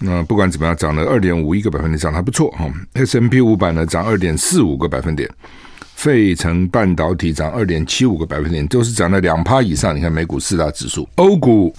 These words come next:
欧股英国涨零点四二个百分点，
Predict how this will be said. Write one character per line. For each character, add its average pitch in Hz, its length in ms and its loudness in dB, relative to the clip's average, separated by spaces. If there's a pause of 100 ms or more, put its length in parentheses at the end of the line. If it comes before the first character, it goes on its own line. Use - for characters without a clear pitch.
(140)
欧 151 200 4
股 110 360 0
英 160 300 4
国 110 560 4 (380)
涨 101 180 2 (540)
零 120 320 2
点 92 240 4
四 143 300 2
二 117 140 4
个 76 60 -2
百 65 160 -2
分 82 160 0
点， - 180 -6